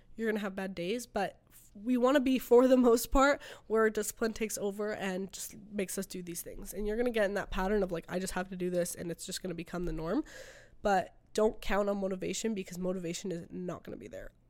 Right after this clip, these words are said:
I think about it like going to the gym. I'm, like,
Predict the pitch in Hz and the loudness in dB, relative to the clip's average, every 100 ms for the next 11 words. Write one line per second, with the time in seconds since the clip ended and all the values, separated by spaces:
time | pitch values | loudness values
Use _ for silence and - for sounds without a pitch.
0 | - 202 208 214 208 196 196 165 185 - | -6 -2 -2 -2 -2 -2 0 0 -4 -2
1 | 175 185 190 226 214 330 196 - - _ | -2 -2 -4 -6 0 2 2 -2 -12 _
2 | _ 277 285 311 262 - | _ -2 0 0 -2 -6